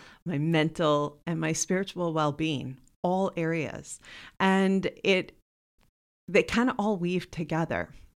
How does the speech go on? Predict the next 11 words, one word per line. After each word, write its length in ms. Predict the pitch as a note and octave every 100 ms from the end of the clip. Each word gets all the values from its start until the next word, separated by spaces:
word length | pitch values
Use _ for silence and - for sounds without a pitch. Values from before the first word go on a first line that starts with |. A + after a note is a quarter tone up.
| _ _ _ _ _ _ _ - A#3
And 80 |
my 140 | A#3 D3
creativity. 760 | - D3+ - - C3 C#3 - - - - - - - - A3 G3+ -
And 400 | G#3 G#3+ G#3 -
creativity 760 | - A#3+ A#3+ A3+ C4+ C4+ G#3 C#3
is 120 | -
a 80 | D#3
part 380 | - - E3
of 140 | - C#3+
that 180 | D3+ D3
expression. 720 | C#3+ - C#3 - A#2+ A2+